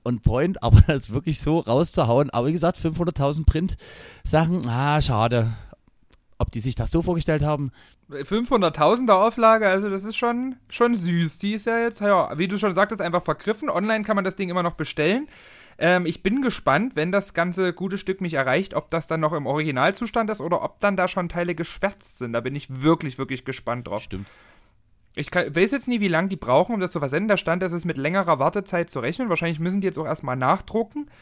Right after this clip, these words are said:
Speaker 2: Aber mega, also ich will das Ding auf jeden Fall haben, schon alleine als Sammlerstück.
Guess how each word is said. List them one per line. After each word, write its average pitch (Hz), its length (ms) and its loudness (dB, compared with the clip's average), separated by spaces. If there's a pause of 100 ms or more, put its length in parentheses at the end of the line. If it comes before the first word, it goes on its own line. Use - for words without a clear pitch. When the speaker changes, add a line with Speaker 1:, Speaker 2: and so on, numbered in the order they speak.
(320)
Speaker 2:
Aber 147 600 4 (320)
mega, 151 400 2
also 127 180 -2
ich - 140 -10
will 147 100 -2
das 175 160 -6
Ding 190 180 -4
auf 196 120 -4
jeden 185 120 -2
Fall 185 140 -2
haben, 160 160 -2
schon 147 140 -4
alleine 147 280 -2
als 147 200 -6
Sammlerstück. 131 640 -8